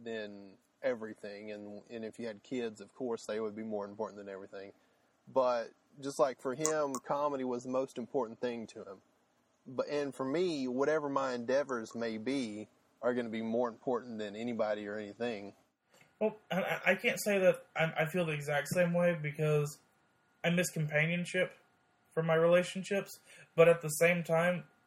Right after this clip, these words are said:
Speaker 2: they're going to have to understand that I'm gonna chase the dream, and whatever comes in the way of chasing the dream is gonna have to be put aside, because, like, like you said,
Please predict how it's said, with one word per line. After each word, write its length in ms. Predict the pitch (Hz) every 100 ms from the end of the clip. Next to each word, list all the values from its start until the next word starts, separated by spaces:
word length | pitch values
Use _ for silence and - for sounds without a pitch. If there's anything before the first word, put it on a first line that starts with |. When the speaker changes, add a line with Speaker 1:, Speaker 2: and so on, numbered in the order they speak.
| _ -
Speaker 2:
they're 220 | 151 165 170
going 240 | 175 170
to 60 | 160
have 180 | 160 156
to 60 | -
understand 800 | 151 147 147 151 156 156 147 139
that 340 | 139 135 - - _ _ _ _ _ _ _ _ _ _ _
I'm 100 | 165
gonna 180 | 180 185
chase 220 | 170 180 156
the 60 | -
dream, 280 | 151 143 131 - _ _ _ -
and 680 | 139 139 139 143 139 139 139 - _ _ _ _ _
whatever 420 | 147 160 170 170
comes 380 | 160 175 180 170
in 100 | 175
the 100 | 156
way 220 | 151 165
of 120 | 160 147
chasing 360 | 160 151 151
the 60 | 143
dream 340 | 143 147 147
is 80 | 139
gonna 160 | 139 143
have 220 | 135 135
to 80 | 131
be 120 | 139
put 180 | 135 143
aside, 420 | 131 143 143 135 139
because, 600 | 139 143 139 135 131 - _ _ _ _ _ _ _ _ _ -
like, 260 | 151 151
like 200 | - 165
you 60 | 180
said, 240 | 180 196